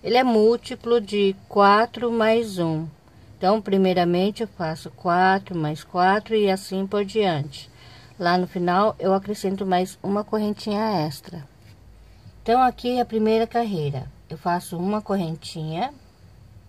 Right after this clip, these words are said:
aqui um ponto baixo. Uma, duas, três, quatro, cinco, seis, sete correntinhas. Vou dar uma laçada.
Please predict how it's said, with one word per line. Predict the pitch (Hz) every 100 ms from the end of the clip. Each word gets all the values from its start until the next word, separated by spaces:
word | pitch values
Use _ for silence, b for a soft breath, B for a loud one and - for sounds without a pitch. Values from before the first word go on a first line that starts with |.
| b b b -
aqui | - 185 - 214 233 262 - - - - - - - _ - -
um | 214 233
ponto | 208 202 202
baixo. | 214 190 143 135 - - - - - - _ _ - b b b b _ _
Uma, | 185 202 220 226 247 - - _ _ _
duas, | 180 185 196 214 - -
três, | 185 180 185 190 -
quatro, | - 190 165 170 190 - 220 226 -
cinco, | - - 190 185 190 196
seis, | 190 - 190 190 214 226
sete | - - 190 196 -
correntinhas. | 208 208 214 - 180 151 139 - - - - -
Vou | 156
dar | 170 180
uma | 196 190
laçada. | 196 196 147 -